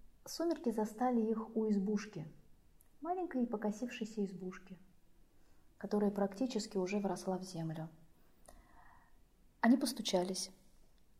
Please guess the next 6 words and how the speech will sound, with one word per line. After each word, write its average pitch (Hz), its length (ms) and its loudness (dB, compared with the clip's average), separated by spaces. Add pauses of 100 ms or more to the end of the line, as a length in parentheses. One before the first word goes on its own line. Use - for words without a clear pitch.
(140)
и 226 320 6
им 214 140 6
открыла 214 460 4
дверь 285 340 4 (1900)
почтенная 254 580 0
пара 190 400 -2